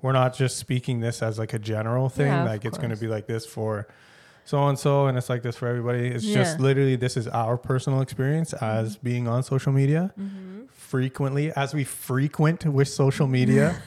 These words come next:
Speaker 2: <laughs>
Speaker 1: The funny thing is, is I actually never had an Instagram.
Speaker 2: Never,
Speaker 1: Well,
Speaker 2: yeah.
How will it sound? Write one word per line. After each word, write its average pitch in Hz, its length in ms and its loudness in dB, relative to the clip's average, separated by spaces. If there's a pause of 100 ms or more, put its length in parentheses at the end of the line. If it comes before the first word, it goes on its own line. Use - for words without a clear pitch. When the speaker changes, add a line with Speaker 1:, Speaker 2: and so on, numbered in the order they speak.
(120)
Speaker 2:
<laughs> 196 140 -6
Speaker 1:
The 208 680 -2
funny 233 240 4
thing 233 200 2
is, 165 140 2
is 139 120 0
I 135 160 2
actually 131 480 0
never 113 600 -2
had 113 220 -6
an 107 100 -6
Instagram. 127 720 -2 (400)
Speaker 2:
Never, 226 580 -6
Speaker 1:
Well, 151 260 2
Speaker 2:
yeah. 107 60 -6